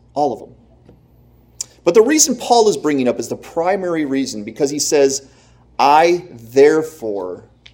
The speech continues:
a prisoner for the Lord." The word "therefore" is important because he's basically saying, "I'm building on something I've just said."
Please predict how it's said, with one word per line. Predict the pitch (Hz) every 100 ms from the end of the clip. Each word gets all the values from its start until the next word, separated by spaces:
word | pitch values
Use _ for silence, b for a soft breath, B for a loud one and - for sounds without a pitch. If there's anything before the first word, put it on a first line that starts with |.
| -
a | 123
prisoner | 123 - 147 143 135 135
for | 131 117
the |
Lord." | 107 101 92 82 82 _ _ _
The | 143
word | 180 196
"therefore" | 147 185 185 123
is | 117
important | 110 107 135 110 107
because | 107 127 117 - B B
he's | - 170
basically | 123 202 240 214 165
saying, | 151 - 165 135
"I'm | 117 120
building | 117 165 175 170
on | 131
something | - 147 139 139
I've | 110 107
just | 123 127 - -
said." | - 98 -